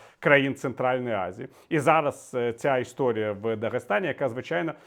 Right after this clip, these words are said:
створить, е, новий рівень підозр, е, для представників народів, е, Північного Кавказу, вже до громадян самої Російської Федерації. Там хоча б мова йшла про людей із, е,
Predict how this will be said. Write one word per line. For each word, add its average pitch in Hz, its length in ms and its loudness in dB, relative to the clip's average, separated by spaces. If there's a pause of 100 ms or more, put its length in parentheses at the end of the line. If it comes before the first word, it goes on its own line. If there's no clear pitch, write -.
(280)
створить, 160 760 0
е, 131 180 0 (520)
новий 165 540 4
рівень 131 320 0
підозр, 135 720 0
е, 120 160 2
для 123 280 2
представників 127 640 -6
народів, 120 380 -2 (140)
е, 127 100 2
Північного 135 580 -4
Кавказу, 139 420 0
вже 127 200 0
до 131 380 4
громадян 143 480 2
самої 170 420 2
Російської 101 460 -8
Федерації. 98 420 -8
Там 117 160 -4
хоча 120 260 -4
б 117 260 -2
мова 117 280 0
йшла 113 260 -4 (280)
про 131 180 4
людей 113 420 -2
із, 110 280 -10
е, 117 180 0